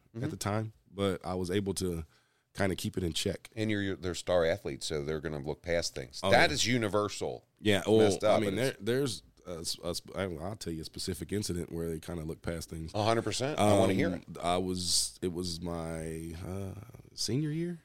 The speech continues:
Speaker 2: maybe, and, um, it was right before the big game. We were, uh, in Owensboro. I went to high school called Apollo High School.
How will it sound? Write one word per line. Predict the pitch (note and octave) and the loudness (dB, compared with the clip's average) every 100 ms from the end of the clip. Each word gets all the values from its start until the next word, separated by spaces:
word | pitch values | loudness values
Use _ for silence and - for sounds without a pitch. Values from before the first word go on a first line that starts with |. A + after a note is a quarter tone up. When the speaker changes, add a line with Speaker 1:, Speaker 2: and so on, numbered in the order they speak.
| _ - | _ -8
Speaker 2:
maybe, | F3 F3 - - _ - - | -6 -6 -10 -12 _ -20 -2
and, | G2+ G#2 G2+ | 2 4 4
um, | F#2+ F2+ F2+ D#2+ _ _ - | 2 0 -4 -8 _ _ -4
it | G2 | -2
was | F2 F2 | 0 2
right | A2+ | 2
before | A2 A#2 G#2+ G#2+ | 2 -2 0 0
the | F#2+ | 0
big | G2 E2+ | -2 -2
game. | G2 G#2+ | -2 0
We | G2+ | -2
were, | G2 F#2 E2+ - _ _ - | 0 -2 -4 -10 _ _ -12
uh, | C2+ G#1 G1+ _ _ F2 | -10 -12 -18 _ _ -6
in | F#2+ | -2
Owensboro. | G#2 F2+ F2+ | -2 0 0
I | F#2 | -2
went | E2+ | -4
to | - D#2+ D2 - | -4 -6 -8 -10
high | E2+ F#2 | -4 -4
school | - F2+ E2 | -2 -4 -4
called | F2+ E2 - E2+ | -6 -6 -8 -14
Apollo | D#2 F#2 E2+ D#2+ E2+ | -4 -2 -2 -4 -6
High | F2+ | -6
School. | D#2+ D#2+ | -6 -8